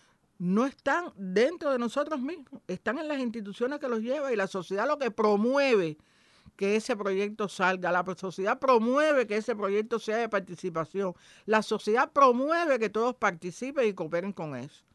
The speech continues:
Porque además ese es nuestro objetivo. El mismo caso de la covid. Bueno, pero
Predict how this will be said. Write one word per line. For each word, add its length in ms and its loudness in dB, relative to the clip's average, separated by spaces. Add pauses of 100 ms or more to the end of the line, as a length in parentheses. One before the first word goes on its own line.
(760)
Porque 220 -2
además 300 0
ese 160 -8
es 60 -6
nuestro 280 -4
objetivo. 480 -6 (920)
El 120 -2
mismo 320 -2
caso 280 2
de 60 4
la 120 4
covid. 420 0 (1000)
Bueno, 360 0
pero 260 4